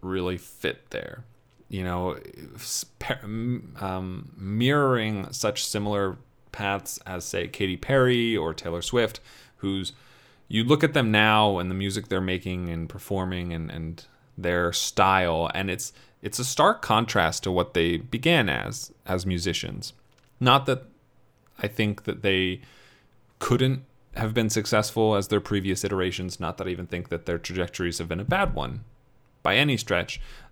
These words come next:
Um, but it's, it's apparent how much has changed for them. And I'm sure this is true of a lot of other artists as well. Those are the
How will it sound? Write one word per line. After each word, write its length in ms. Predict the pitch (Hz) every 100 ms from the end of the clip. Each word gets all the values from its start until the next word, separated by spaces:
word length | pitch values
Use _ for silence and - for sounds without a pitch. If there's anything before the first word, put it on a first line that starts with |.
| -
Um, 420 | 92 85 85 - - _ _ _ _ _ _ _ - - - - -
but 400 | 170 143 - - -
it's, 440 | 113 117 110 -
it's 460 | - 101 - - - -
apparent 600 | - - 165 110 110 - - _
how 180 | - 110
much 280 | 113 104 -
has 140 | 95
changed 400 | - 165 123 107
for 160 | - 82
them. 360 | 69 - 82 -
And 140 | - 107
I'm 140 | 107
sure 200 | - 131
this 180 | 113 107
is 100 | 107
true 220 | - 98
of 80 | 92
a 40 |
lot 180 | 90 90
of 60 | 87
other 180 | 104 -
artists 420 | 87 85 - -
as 120 | 92
well. 240 | 113 92
Those 220 | - - 92
are 40 |
the 180 | 85